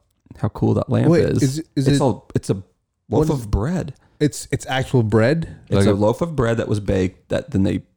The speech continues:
Speaker 1: put,
Speaker 2: Okay.
Speaker 1: like, this,
Speaker 2: It's not a
Speaker 1: this
Speaker 2: lamb that's shaped like a bread. It looks like a bread. It's an actual bread.
Speaker 1: It's actual bread.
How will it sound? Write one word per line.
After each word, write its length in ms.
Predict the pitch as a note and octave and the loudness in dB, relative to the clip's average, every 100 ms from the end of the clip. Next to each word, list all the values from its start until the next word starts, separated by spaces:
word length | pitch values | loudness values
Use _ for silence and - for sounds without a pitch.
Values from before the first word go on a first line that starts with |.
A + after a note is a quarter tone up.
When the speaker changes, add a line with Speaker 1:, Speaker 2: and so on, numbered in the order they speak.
| _ - | _ -2
Speaker 1:
put, 160 | - A2+ | 0 2
Speaker 2:
Okay. 160 | A2 | 0
Speaker 1:
like, 60 | F#2+ | 0
this, 320 | G2 - - - | -4 -6 -8 -6
Speaker 2:
It's 240 | A#2+ - | -6 -2
not 160 | C#3 C3+ | 0 2
a 40 | |
Speaker 1:
this 60 | B2 | 2
Speaker 2:
lamb 320 | A#2+ A#2 A2+ | 2 0 0
that's 480 | G#2+ G#2 - - - | 0 -2 -6 -18 -16
shaped 400 | - - A#2 A2 | -14 -4 -2 0
like 140 | G#2 G2+ | -2 -2
a 40 | |
bread. 240 | F#2+ G#2 F#2+ | 0 0 2
It 40 | |
looks 160 | G#2 G#2 | 0 0
like 100 | F2 | -2
a 80 | |
bread. 120 | F2 F#2 | -2 -2
It's 100 | - | -2
an 60 | |
actual 300 | G2 F#2+ F2+ | -2 -2 -4
bread. 520 | E2+ F2 F#2 G2 - - _ | -2 -2 -2 -4 -10 -16 _
Speaker 1:
It's 120 | - | -6
actual 320 | - - A#2+ | -6 -2 -2
bread. 380 | G#2 - G1+ - | -2 -2 -4 -8